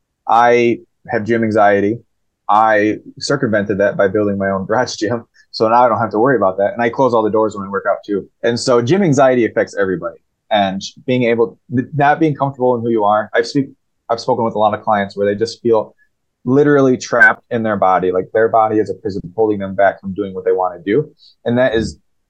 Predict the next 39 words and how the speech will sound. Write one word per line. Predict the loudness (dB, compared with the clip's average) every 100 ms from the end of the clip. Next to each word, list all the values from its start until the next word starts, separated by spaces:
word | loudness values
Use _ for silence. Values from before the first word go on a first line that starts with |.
| _ -8
I |
can | -4 0
only | 0
imagine | 0 0 -2 -2
how | 0 0 -2 -4
mentally | -6 -2 -2
daunting | 0 -2 -4 -10
that | -14 -10
is. | -8 -10 -10 -6
And | -4
then | 0 0 0 -2
for | -4
somebody | -2 -2 -2
to |
say, | 0 -2
"Well, | 0 2
you |
gotta | 4 4
go | 4
to | 2
the | 0
gym | -6 -10 -12
and | -16
expose | -18 -6 -2 -2
yourself | -2 -4 -4
in | -8
a |
very | -4 0 2 2
vulnerable | 0 -2 -2 -2 -2 0
way | 2 0 -2 _ _ _ -4
around | 0 2 4 2 0 -2
people | -2 0 -2
who | -2
you | -2 -2
think | -4 -6 -8 -4
are | 0 2 2 0 -6 _ _ _ _
in | -2 0 0 -2 -4
a | -4
much | -2 0 -2 -6